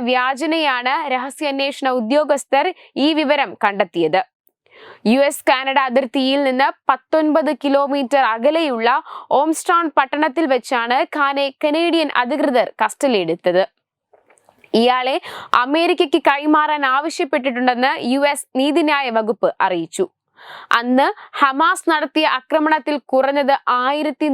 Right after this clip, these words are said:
നാനൂറ് ഇസ്രായേലികൾ കൊല്ലപ്പെട്ടിരുന്നു. ആ അപ്രതീക്ഷിത നുഴഞ്ഞുകയറ്റത്തിൽ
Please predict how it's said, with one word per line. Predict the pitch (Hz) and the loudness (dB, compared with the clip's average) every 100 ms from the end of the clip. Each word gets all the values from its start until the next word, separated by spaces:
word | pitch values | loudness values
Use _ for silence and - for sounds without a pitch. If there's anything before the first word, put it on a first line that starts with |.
| 254 | 2
നാനൂറ് | 254 294 311 349 320 254 | 2 0 0 0 0 -4
ഇസ്രായേലികൾ | - 302 311 294 277 226 - | -2 0 0 0 0 0 0
കൊല്ലപ്പെട്ടിരുന്നു. | 226 240 - 190 180 170 180 - _ _ _ - - - - 220 | 0 0 -2 -2 -2 -2 -2 -4 _ _ _ -20 -20 -6 0 2
ആ | 269 | 0
അപ്രതീക്ഷിത | 240 - 254 285 233 285 285 269 | 0 0 0 0 0 0 2 2
നുഴഞ്ഞുകയറ്റത്തിൽ | 262 277 294 277 262 254 226 277 | 2 2 2 2 0 -4 -2 0